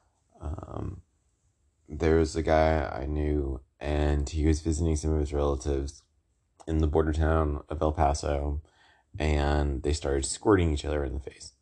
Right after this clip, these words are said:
Um, so this guy didn't have an anxiety. He wasn't a professional diver, to my knowledge. Um, and he was just obviously annoyed and frustrated by the fact that all of his relatives told him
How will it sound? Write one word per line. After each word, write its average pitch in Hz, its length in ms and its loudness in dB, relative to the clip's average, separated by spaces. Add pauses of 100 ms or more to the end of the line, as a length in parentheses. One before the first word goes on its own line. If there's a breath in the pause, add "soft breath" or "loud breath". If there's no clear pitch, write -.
(640)
Um, 64 520 -4 (440)
so 67 640 -4
this 95 140 0
guy 90 200 6
didn't 85 300 2
have 80 220 4
an 82 100 2
anxiety. 73 540 2
He 71 80 -2
wasn't 76 400 0
a 71 80 -4
professional 73 580 -6
diver, 65 320 -6
to - 140 -14
my 60 120 -10
knowledge. 65 460 -4 (540 soft breath)
Um, 64 500 -4
and 69 140 -4
he 73 120 2
was 71 240 -2
just - 360 -10
obviously 65 440 -4
annoyed 90 400 6
and 80 140 0
frustrated 73 640 -4
by 67 260 -4
the 73 120 -6
fact 65 360 -4
that 62 160 -8
all 67 180 -2
of 67 60 0
his 76 140 2
relatives 80 460 2
told 76 200 -2
him 73 240 0